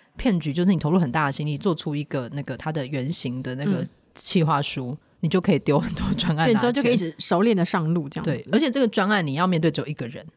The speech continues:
Speaker 2: 嗯。
Speaker 1: 对。
Speaker 2: 对。
Speaker 1: 然后是，可能是你提供他的爱情，
Speaker 2: 嗯。
Speaker 1: 你只要达到他一个需求就可以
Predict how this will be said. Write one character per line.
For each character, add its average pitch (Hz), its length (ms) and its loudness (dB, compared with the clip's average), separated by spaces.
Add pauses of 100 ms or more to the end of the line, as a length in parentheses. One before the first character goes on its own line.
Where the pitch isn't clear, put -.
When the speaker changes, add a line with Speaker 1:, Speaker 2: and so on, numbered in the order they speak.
Speaker 2:
嗯。 160 200 -2 (140)
Speaker 1:
对。 - 180 -8 (200)
Speaker 2:
对。 165 180 -4 (280)
Speaker 1:
然 165 120 2
后 175 80 2
是， 170 340 0
可 - 140 -2
能 160 100 2
是 190 100 4
你 151 240 4
提 - 160 -8
供 185 100 2
他 190 80 2
的 170 60 0
爱 165 160 -2
情， - 260 -8 (280)
Speaker 2:
嗯。 196 80 0
Speaker 1:
你 165 40 2
只 175 100 0
要 165 100 4
达 147 240 -2
到 165 100 2
他 160 140 0
一 208 60 2
个 196 80 6
需 156 160 -2
求 135 160 -6
就 - 120 -10
可 - 180 -16
以 165 80 -16